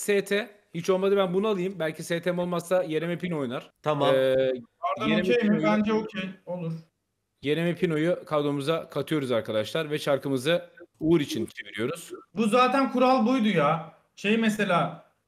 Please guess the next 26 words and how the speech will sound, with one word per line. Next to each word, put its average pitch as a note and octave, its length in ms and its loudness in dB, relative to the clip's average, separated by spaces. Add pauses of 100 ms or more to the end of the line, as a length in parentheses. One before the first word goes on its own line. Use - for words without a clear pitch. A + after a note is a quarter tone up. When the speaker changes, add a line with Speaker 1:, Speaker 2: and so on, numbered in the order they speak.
(140)
Speaker 3:
e, D3+ 180 -6
çift A3 260 -2
mevkili A#3 380 2
oyuncuyu A#3 640 2
şey G3 240 -6
yapmamak G3 500 0
adına F#3 520 0
Onur'un G#3+ 300 4
kalecisi G#3 440 2
de A#3+ 80 2
gitti F#3 260 -8
galiba. C#3 340 0
Speaker 2:
Evet, A#2+ 260 2
gitti, - 120 -2
Speaker 3:
Arda, - 120 2
Speaker 2:
bay - 100 2
Speaker 3:
kalecin A2 340 4
Speaker 2:
bay. B3 60 -4
Speaker 3:
var C4+ 120 2
mıydı? B3+ 140 0 (420)
Speaker 2:
Benim D#3+ 360 0 (320)
yani D3 220 2
seksen G3+ 400 2
ikilik G#3 300 0
Mantela G#3+ 480 2
var. C#3+ 280 0